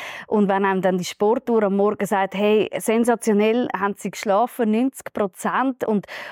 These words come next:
und drei Stunden Tiefschlafphase", und dann fühle ich mich automatisch besser, denke, "Hey, super."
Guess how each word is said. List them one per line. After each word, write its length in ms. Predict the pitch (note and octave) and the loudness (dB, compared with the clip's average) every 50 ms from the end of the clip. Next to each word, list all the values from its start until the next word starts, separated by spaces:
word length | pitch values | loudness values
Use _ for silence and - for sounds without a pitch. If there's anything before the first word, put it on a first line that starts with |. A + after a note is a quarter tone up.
| - | -10
und 380 | - - A#3 G#3+ G3+ - - - - _ _ _ | -4 0 2 2 2 0 -4 -10 -20 _ _ _
drei 260 | - B3 C#4 D4 D4 C#4 | 0 2 4 4 2 2
Stunden 460 | - - - C#4 C4+ B3+ C4 B3+ A#3+ _ _ | 0 -2 0 2 2 2 2 0 -2 _ _
Tiefschlafphase", 1300 | - C#4 C#4+ D4 - - - - B3+ A#3+ B3+ C4 - - - B3+ A#3 A3+ A3+ B3+ B3 - C#4 B3 - - | 0 2 2 2 0 -4 -4 0 0 2 0 0 -2 -4 -2 0 0 2 0 0 0 0 0 0 2 0
und 180 | G#3 F#3+ - | 0 0 0
dann 160 | A3+ G#3 G#3 G3+ | 0 0 0 2
fühle 240 | - C4 A#3+ A3 | 2 2 2 2
ich 80 | G3+ F3 | 2 0
mich 140 | G3 F#3+ F3+ F3 | 0 -2 0 -2
automatisch 540 | - - - - C#4+ C4+ B3 A#3+ - - | -2 -2 0 0 2 2 2 0 -4 -4
besser, 200 | - B3 B3+ - | -2 -2 0 0
denke, 180 | - - - - | -2 -4 -4 -6
"Hey, 100 | G#3 F#3+ | -6 -8
super." 640 | - - - - - - F4+ F4+ - _ _ - E4 | -8 -10 -14 -8 -4 -2 -2 -2 -4 _ _ -2 -2